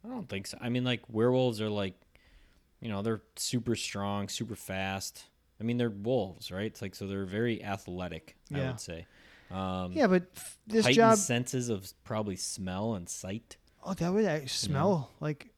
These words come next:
Speaker 2: it'd be actually nice to have some smell. But,
Speaker 1: Yeah.
Speaker 2: like, a heightened sense of smell
Speaker 1: <laughs>
Speaker 2: could actually help.
Speaker 1: Sure. Yeah.
Speaker 2: Do they, how about vision? Either better vision, you think?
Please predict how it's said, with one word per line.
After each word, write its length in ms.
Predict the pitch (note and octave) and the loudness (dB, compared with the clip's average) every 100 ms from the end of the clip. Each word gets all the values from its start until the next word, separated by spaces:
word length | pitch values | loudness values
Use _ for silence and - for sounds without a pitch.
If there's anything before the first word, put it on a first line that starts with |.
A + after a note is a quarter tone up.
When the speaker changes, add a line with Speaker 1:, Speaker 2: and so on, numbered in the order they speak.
| _ - | _ -8
Speaker 2:
it'd 140 | D3+ | -4
be 120 | C#3+ C#3 | -2 -2
actually 260 | C#3+ D3 | -2 0
nice 160 | C#3 C#3+ | -2 -2
to 80 | C3+ | -2
have 320 | C#3+ C#3+ C3 | 0 -2 -2
some 220 | - D#3 | -2 0
smell. 380 | F#3 C3+ A#2 D3+ _ - _ | 0 -2 -4 -8 _ -20 _
But, 80 | D#3 | 4
Speaker 1:
Yeah. 40 | D3+ | 4
Speaker 2:
like, 160 | C#3+ | 4
a 60 | C3+ | 4
heightened 300 | C#3+ F3+ F3+ | 2 2 2
sense 200 | F#3 F#3 | 2 2
of 80 | F3 | 2
smell 300 | F3 F3+ G3+ | 4 4 4
Speaker 1:
<laughs> 0 | |
Speaker 2:
could 240 | G#3+ A3 | 2 4
actually 440 | A3 A3 B3+ E3 - | 2 2 0 0 0
help. 400 | B2+ C#3+ A3 - | 0 0 0 -6
Speaker 1:
Sure. 300 | - - C4 - _ | -6 -6 -6 -10 _
Yeah. 240 | - G2+ - - _ _ _ _ _ _ _ _ _ _ _ _ _ _ _ _ _ _ - | -8 -6 -6 -10 _ _ _ _ _ _ _ _ _ _ _ _ _ _ _ _ _ _ 2
Speaker 2:
Do 140 | F#3+ | 4
they, 180 | G3+ G#3 - | 4 -2 -8
how 80 | B2+ | -4
about 200 | G3+ C#4+ | 0 2
vision? 500 | C3 C#3+ B2 A2 A2 - D#3 | 4 2 2 0 -6 -8 -2
Either 300 | D#3 E3+ - _ _ - | 0 0 -4 _ _ -10
better 260 | C#3+ D#3 D3+ | -4 -2 2
vision, 300 | C#3+ D3+ F3+ | 4 6 4
you 80 | F#3 | 4
think? 340 | G3+ A3 | 0 -2